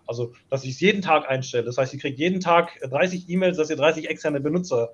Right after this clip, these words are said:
äh, äh, ähm, verwalten müsst oder euch anschauen müsst, ja? Also überspitzt gesagt, ja. So, zu, bei solchen Themen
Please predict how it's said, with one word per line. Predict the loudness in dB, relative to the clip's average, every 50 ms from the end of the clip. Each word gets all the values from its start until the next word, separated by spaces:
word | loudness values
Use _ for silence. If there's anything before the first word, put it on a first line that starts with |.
| _ _ -6
äh, | -4
äh, | -4 -4 -4 -6 -8 -8 -8 -8 -6 -6 -4 -4 -4 -6 -6 -8 -10 -10 -10
ähm, | -10 -12 -14
verwalten | -12 _ -4 -4 -4 -4 -6 -8
müsst | -8 -8 -6
oder | -2 0 2 2
euch | 2 0 -2 -4 -6
anschauen | -8 -6 -4 -4 -4 -4
müsst, | -6 -8 -4
ja? | -2 -2 -2
Also | -2 -6 -12 -10
überspitzt | -8 -8 -6 -6 -8 -10 -10 -10
gesagt, | -12 -8 -6 -6 -6 -8 -10
ja. | -12 -10 -10 -12 -12 -16 -20 -20 -20 -20 -14
So, | -4 -2 -2 -2 -2
zu, | -2 -8 -10 -10 2 6
bei | 8 8 10
solchen | 10 8 6 6 2
Themen | 0 2 4 4 6 4 2 0